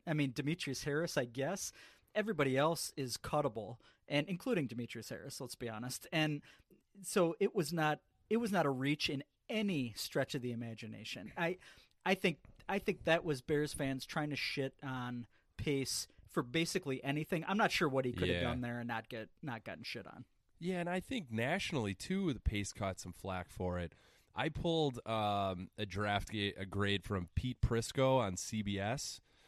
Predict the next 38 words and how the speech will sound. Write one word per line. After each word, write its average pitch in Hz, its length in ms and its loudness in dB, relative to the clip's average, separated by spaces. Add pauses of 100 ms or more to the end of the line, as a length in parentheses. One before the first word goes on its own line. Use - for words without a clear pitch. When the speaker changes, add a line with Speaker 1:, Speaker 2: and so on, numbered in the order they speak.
(320)
Speaker 2:
and 95 680 2 (920)
yeah, 104 180 -4
his 113 240 2
best 127 320 2
pick 123 220 6
he 117 100 4
had 107 260 4
was 98 320 2
the 101 120 -2
next - 480 -2
pick, 92 280 -2
the 95 80 -10
Bears' 98 240 2
second 92 380 -2
pick, 95 280 -2
but 98 180 0 (180)
his, 113 180 0
the 110 100 4
worst 110 380 2
pick 151 260 0
was 98 280 2
Cole 107 260 0
Kmet. 110 380 -2 (760)
And 107 120 0
here's, 131 300 6
here's 127 280 4
what 123 140 4
he 110 80 2
said. 87 340 -2
"Second 131 460 0
round 127 240 2
pick 123 200 2
Cole 120 320 0
Kmet 107 320 0
is 98 140 -6
a 98 60 -2
good 104 240 -2
player, 87 420 -4